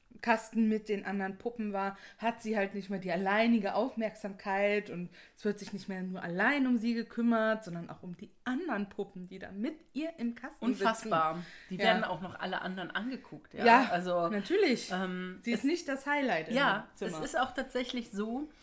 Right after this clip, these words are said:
Speaker 2: ähm, dass es ist nur einmal passiert, aber das Lämpchen wurde eines Morgens einmal vor der Vitrine auf dem Boden gefunden.
Speaker 1: Ugh.
Speaker 2: Ähm,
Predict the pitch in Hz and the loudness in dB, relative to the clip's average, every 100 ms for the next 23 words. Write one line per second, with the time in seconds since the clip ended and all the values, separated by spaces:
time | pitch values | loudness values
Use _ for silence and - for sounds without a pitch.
0 | - - - - 202 208 214 214 208 202 | -20 -20 -20 -6 -4 -2 -2 -4 -6 -6
1 | 208 196 196 196 - - - - - - | 2 4 4 0 -8 -10 -14 -18 -20 -20
2 | - - - _ 202 202 254 254 214 220 | -20 -20 -20 _ -6 -4 -4 -2 0 0
3 | 233 233 185 - 240 349 - 190 233 262 | 0 0 -4 -4 -4 -4 0 0 2 2
4 | 269 - - 220 208 208 226 247 277 254 | 0 -10 -8 -6 -2 0 0 0 -2 -2
5 | 262 226 226 202 208 202 208 208 208 - | -2 -4 -2 -2 -2 -4 -2 -4 -4 -8
6 | 190 180 175 208 196 202 208 - 226 214 | -6 -6 -6 -2 -2 -2 -6 -8 -6 -4
7 | 220 202 208 196 180 165 170 - 185 - | -4 -4 -8 -6 -6 -8 -8 -10 -10 -6
8 | 226 190 165 - - - - - 185 190 | -6 -6 -8 -16 -20 -20 -8 -2 0 0
9 | 190 190 | -4 -6